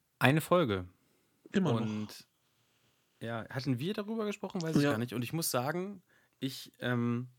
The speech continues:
Speaker 1: find's okay und ich merke auch, dass das mit Liebe gemacht ist und, und das freut mich auch fürs Franchise und auch generell,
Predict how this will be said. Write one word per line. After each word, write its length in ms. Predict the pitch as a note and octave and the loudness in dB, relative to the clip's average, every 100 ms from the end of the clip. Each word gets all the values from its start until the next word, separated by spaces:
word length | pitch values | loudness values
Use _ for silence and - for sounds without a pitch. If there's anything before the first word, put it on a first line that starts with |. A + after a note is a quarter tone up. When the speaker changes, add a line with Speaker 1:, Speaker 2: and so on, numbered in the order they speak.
| _ | _
Speaker 1:
find's 400 | - - - G3+ | -20 -4 0 2
okay 400 | - C#3+ F#3 G#3+ | 0 0 2 2
und 160 | A#3 D3 | 0 -4
ich 140 | C3 | -4
merke 280 | C3+ C#3 D3 | -2 -2 0
auch, 100 | - | -2
dass 180 | B2+ B2 | -4 -6
das 160 | A#2+ - | -6 -8
mit 140 | B2 | -4
Liebe 200 | B2+ A#2+ | -2 -2
gemacht 320 | A2+ C3 D3+ | -2 -2 -4
ist 120 | E3 | -8
und, 100 | - | -8
und 180 | - - | -12 -8
das 120 | G#2 | -10
freut 280 | - - B2+ | -6 -4 -4
mich 120 | B2+ A#2 | -4 -8
auch 100 | G2 | -8
fürs 220 | - G#2+ | -10 -10
Franchise 480 | - A#2+ C3 B2 A#2+ | -6 -6 -4 -6 -8
und 100 | G#2 | -12
auch 100 | G#2 | -10
generell, 400 | G2 G2 A#2 | -8 -4 -4